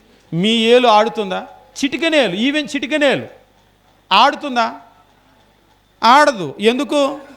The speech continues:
మరి మీకు అర్థమయ్యేటట్లు చెప్తాను. మన పక్క కుర్చీలో జిల్లా కలెక్టర్ గారు కూర్చున్నాడు. కలెక్టర్ తల నుంచి కమాండ్ వచ్చింది, మీ చిటికెనేలు ఆడించమని.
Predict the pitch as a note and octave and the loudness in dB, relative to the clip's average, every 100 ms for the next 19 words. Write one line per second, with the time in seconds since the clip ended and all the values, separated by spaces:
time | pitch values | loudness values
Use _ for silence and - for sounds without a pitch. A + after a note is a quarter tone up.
0 | _ _ _ G3 G3 G#3+ G#3+ F#3 G#3 G#3+ | _ _ _ 0 0 2 0 0 -2 -2
1 | G#3 G3 F#3 D#3 - A2 F#2 _ _ _ | -2 -4 -4 -4 -6 -12 -14 _ _ _
2 | - E3+ G3+ - G3+ C4+ G#3 B3 - A#3 | -4 0 0 0 -2 -2 -8 -10 -6 -4
3 | G3+ E3+ G3 D#3 G#3 A3+ A3+ G3 G#3 G#3+ | -2 0 -2 -4 0 0 2 -4 -4 -4
4 | A3 G3 F3 - D#3 A#2 G2+ _ _ _ | -2 -2 -4 -6 -8 -10 -14 _ _ _
5 | _ _ - G3 C4 - D4+ D4 B3 B3 | _ _ -2 0 0 -2 -6 -2 -2 -2
6 | B3+ - B3+ G#3+ A#3 A#3 G#3+ G#3 E3+ A2 | -6 -10 -4 -2 0 0 -2 -4 -8 -12
7 | - _ _ F3 G#3 C#4+ - C4 C4+ C#4+ | -16 _ _ -2 2 2 2 -2 -2 0
8 | C#4 A#3+ A#3 A#3 G#3 D#3 | 4 4 2 -4 -8 -10